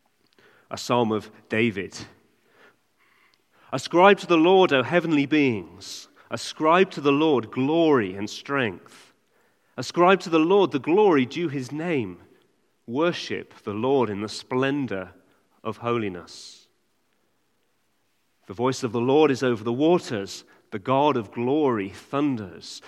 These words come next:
The Lord over many waters. The voice of the Lord is powerful. The voice of the Lord is full of majesty.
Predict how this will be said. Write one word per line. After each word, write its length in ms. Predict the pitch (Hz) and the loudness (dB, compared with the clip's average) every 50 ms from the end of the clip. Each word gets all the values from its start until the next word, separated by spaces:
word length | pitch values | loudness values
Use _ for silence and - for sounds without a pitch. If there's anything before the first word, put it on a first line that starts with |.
| - - | -16 -10
The 80 | - 104 | -8 -6
Lord 440 | 104 110 123 131 143 151 139 123 117 | -4 -2 0 0 2 2 2 2 0
over 220 | 113 107 113 107 | -2 -2 -4 -4
many 320 | 107 113 135 151 156 139 | -2 -2 0 0 0 0
waters. 880 | 120 107 101 101 104 95 87 - - 92 87 82 - - - - - - _ _ _ _ _ _ _ _ _ _ _ _ _ - | -2 -2 -2 -4 -6 -6 -10 -16 -18 -18 -20 -20 -20 -20 -20 -20 -20 -20 _ _ _ _ _ _ _ _ _ _ _ _ _ -12
The 80 | 104 | -8
voice 340 | 92 113 120 139 131 - - | -2 0 2 2 2 0 -2
of 80 | 131 113 | -4 -2
the 80 | 120 | 0
Lord 260 | 113 120 131 139 143 | 0 2 4 4 4
is 120 | 151 143 143 | 2 0 -2
powerful. 520 | - - 156 170 185 170 147 - - 117 | -6 -2 0 2 2 2 2 0 -6 -8
The 140 | 101 117 113 | -6 -6 -4
voice 360 | 104 143 160 185 190 - - | 0 4 4 4 4 4 0
of 120 | 165 123 107 | -6 -4 -2
the 80 | 123 | -2
Lord 400 | 120 123 143 170 185 175 156 117 | -2 0 2 2 4 4 4 2
is 100 | 107 - | 0 -8
full 320 | - - - 190 185 160 123 | -12 -6 -2 0 2 2 0
of 100 | 110 107 | -2 -4
majesty. 760 | 123 143 156 175 156 143 131 - - - - 110 92 92 101 | -4 -2 -2 -2 -4 -6 -8 -10 -10 -14 -14 -16 -18 -18 -20